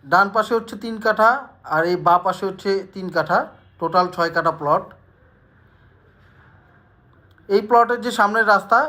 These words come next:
এখান থেকে হচ্ছে সরাসরি মতিঝিল যাওয়ার রাস্তা হবে, তখন জমির দাম এর থেকে তিন গুণ হয়ে যাবে।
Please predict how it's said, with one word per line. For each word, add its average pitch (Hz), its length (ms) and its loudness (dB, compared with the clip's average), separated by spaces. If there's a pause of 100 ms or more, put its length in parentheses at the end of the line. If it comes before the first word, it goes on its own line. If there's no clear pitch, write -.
(140)
এখান 214 260 -2
থেকে 226 180 -10 (120)
হচ্ছে 214 200 -8 (100)
সরাসরি 196 380 -2 (100)
মতিঝিল 202 440 -10
যাওয়ার 180 260 0
রাস্তা 175 280 -4
হবে, 160 180 -6 (1120)
তখন 185 240 -2 (100)
জমির 202 340 -4
দাম 202 160 4 (360)
এর 180 80 -6 (100)
থেকে 196 180 -10 (100)
তিন 214 120 -8 (100)
গুণ 180 180 -6
হয়ে 165 180 -2
যাবে। 147 180 -2